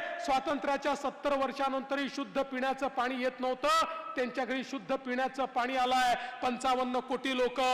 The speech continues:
आयुष्यमान भारतच्या अंतर्गत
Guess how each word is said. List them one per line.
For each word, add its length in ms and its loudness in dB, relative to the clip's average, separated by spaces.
आयुष्यमान 640 2
भारतच्या 520 0
अंतर्गत 480 2